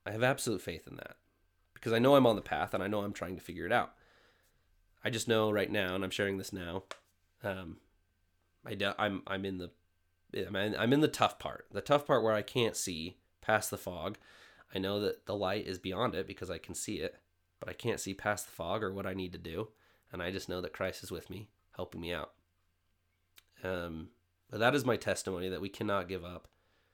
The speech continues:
and we can't doubt. We can't allow in the dark times, which I've been going through dark times. And I, I, I know that, I know exactly what Satan's probably telling all of you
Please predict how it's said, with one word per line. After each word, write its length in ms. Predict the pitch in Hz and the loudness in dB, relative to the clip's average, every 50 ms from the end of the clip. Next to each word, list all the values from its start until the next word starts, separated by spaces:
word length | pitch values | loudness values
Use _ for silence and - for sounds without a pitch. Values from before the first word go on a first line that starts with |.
| _ _ _ _ _ _ _ _ - | _ _ _ _ _ _ _ _ -4
and 480 | - 104 104 98 98 95 98 95 92 - - | 0 2 2 4 4 4 2 0 -2 -4 -8
we 120 | - 104 | -10 -10
can't 320 | - - - 110 - - - | -8 -2 -2 -2 -2 0 -2
doubt. 240 | 90 82 82 73 85 | -2 -2 0 -2 -2
We 80 | 101 | -6
can't 200 | - - 120 113 | -4 -4 -2 0
allow 240 | 110 110 107 104 101 | 2 4 4 4 2
in 140 | - - 101 | 2 0 -2
the 100 | 95 87 | -4 -4
dark 340 | 82 - 101 107 104 - - | 0 2 2 2 2 0 -4
times, 480 | - - 73 69 73 90 101 - - - _ _ _ _ _ _ _ _ _ | -8 -8 -6 -6 -6 -8 -8 -10 -12 -18 _ _ _ _ _ _ _ _ _
which 180 | - 98 - - | -10 -8 -2 0
I've 140 | 104 117 135 | 0 4 4
been 100 | 160 156 | 4 6
going 240 | 147 160 202 254 | 6 8 6 6
through 120 | - - 104 | 4 2 -4
dark 260 | - 87 87 - - | -6 -6 -8 -8 -8
times. 420 | - - - - - - - - - - | -10 -10 -8 -8 -10 -12 -14 -14 -8 -4
And 120 | 104 104 | -2 -2
I, 140 | 107 110 - - | -2 -2 0 0
I, 200 | 107 110 117 117 - - | -2 -2 -2 -4 -4 -2
I 120 | 107 110 | 0 2
know 260 | 107 117 151 175 127 107 | 4 4 6 6 6 4
that, 260 | 104 101 - - _ _ - - - - - - - - - _ _ _ - | 2 0 -2 -4 _ _ -20 -20 -20 -20 -20 -20 -20 -20 -20 _ _ _ -4
I 100 | 101 107 | -2 2
know 140 | 110 113 127 | 4 6 4
exactly 440 | 135 120 117 104 127 131 - - 113 | 4 6 4 4 4 2 2 0 0
what 120 | 101 - | 0 0
Satan's 300 | - 98 98 104 107 117 | 0 0 2 0 0 0
probably 240 | - 107 110 123 127 | 0 2 2 2 2
telling 280 | - 120 117 127 123 120 | 2 2 2 4 4 4
all 160 | 120 131 135 | 6 6 6
of 100 | 123 123 | 4 4
you 340 | 135 139 120 113 120 120 | 2 2 4 2 0 -2